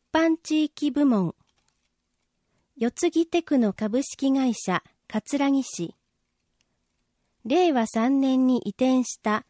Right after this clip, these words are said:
葛城市の新工場。電気工事用の保護具や防具を製造し、高電圧用のゴム手袋の国内シェアは日本一を誇ります。特徴的な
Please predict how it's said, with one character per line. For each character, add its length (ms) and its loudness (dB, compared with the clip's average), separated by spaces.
葛 420 -2
城 120 0
市 200 -2
の 140 2
新 340 0
工 280 0
場。 340 -4
電 260 4
気 180 -4
工 300 2
事 200 -4
用 200 2
の 160 2
保 160 -2
護 160 2
具 160 0
や 240 0
防 240 4
具 200 2
を 80 0
製 320 -2
造 220 -2
し、 360 -8
高 300 2
電 320 2
圧 240 -2
用 300 2
の 280 0
ゴ 120 0
ム 180 2
手 140 -2
袋 420 0
の 160 0
国 320 -2
内 180 2
シ 200 -6
ェ 100 0
ア 60 -2
は 200 -4
日 220 -4
本 240 2
一 300 -2
を 80 0
誇 320 -4
り 40 -2
ま 160 -2
す。 200 -14
特 320 0
徴 260 0
的 300 -4
な 260 -2